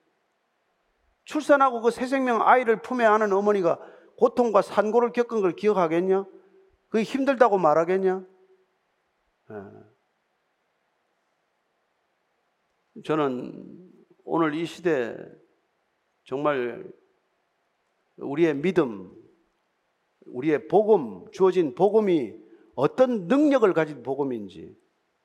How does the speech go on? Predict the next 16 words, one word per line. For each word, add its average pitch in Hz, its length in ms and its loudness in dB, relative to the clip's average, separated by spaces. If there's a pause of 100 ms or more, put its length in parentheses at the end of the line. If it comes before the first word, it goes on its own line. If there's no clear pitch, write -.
(400)
복음의 247 340 4
사람이란 196 540 4
대체 156 280 2
어떤 139 460 2
삶을 220 840 0
살아내는 185 640 2
존재인지 143 760 -6 (1040)
각자가 233 640 4
한번 131 680 -4 (240)
깊이 147 280 -12
생각하는, 139 720 -2 (880)
예, - 720 -16
연휴 143 240 -4
기간이 156 380 0
되기를 135 280 -6
바랍니다. 107 540 -12